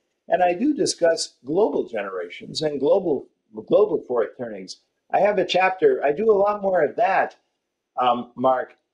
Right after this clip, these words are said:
in the new book than I did in the old book. I, I do talk about global generations and how it got started, particularly in Western Europe, and, and, and what we actually see in European generations. Um, but,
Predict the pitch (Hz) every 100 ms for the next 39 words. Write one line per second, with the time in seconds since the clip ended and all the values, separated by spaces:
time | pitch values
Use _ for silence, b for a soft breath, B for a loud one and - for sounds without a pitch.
0 | _ _ 139 135 151 240 - - - 127
1 | 127 127 147 131 113 110 147 147 - -
2 | _ 120 123 123 123 117 185 - 165 185
3 | - 135 123 123 - 135 147 135 104 120
4 | 117 120 165 - 123 107 113 101 - 165
5 | 160 - 135 120 - - 147 143 117 -
6 | 147 151 156 135 120 120 - 117 107 120
7 | 180 151 - 113 107 107 107 107 - 113
8 | 104 - _ _ _ _ 147 - 135 131
9 | 117 - 127 120 - 262 214 110 110 135
10 | 143 123 135 131 127 107 110 98 95 82
11 | - _ _ _ _ _ _ _ _ _
12 | _ _ _ 147 156 156 143 160 - _
13 | _ _ _ _ _ - 185